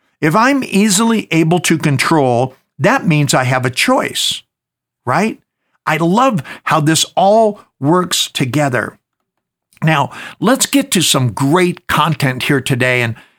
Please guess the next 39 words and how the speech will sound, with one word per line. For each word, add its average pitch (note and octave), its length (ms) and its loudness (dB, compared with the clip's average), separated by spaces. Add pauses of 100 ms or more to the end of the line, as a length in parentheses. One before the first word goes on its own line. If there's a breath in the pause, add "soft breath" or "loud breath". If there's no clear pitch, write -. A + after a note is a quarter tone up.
(120)
I'm A3 160 0
gonna C4 160 2
be F#3+ 160 2
reading D#3+ 640 2 (380)
things F3+ 340 0
that D3+ 240 0
I've F3+ 240 2
learned F3 320 0
along D#3 480 2
the C#3+ 80 2
way D3+ 320 2
and D3 140 0
just G3 240 0
sort G#3 160 0
of - 180 -6
commenting E3+ 720 0
as D3 240 -2
we B2+ 160 -2
go. A2 500 -2 (960)
And D#3 360 2
whether A3 360 2
or G#3+ 80 2
not E3+ 320 2
you're C3 380 2
a - 100 -2
member D3+ 400 2
of C3+ 100 0
A C3+ 540 2
A B2 40 0
or A#2 80 0
another C#3+ 340 0
program, C3+ 720 0 (480 loud breath)
uh, C#3+ 160 -2
you E3 240 0
know, E3 260 2
I'm F3 220 2
not F3+ 160 2
a D#3 60 2
member C#3+ 600 2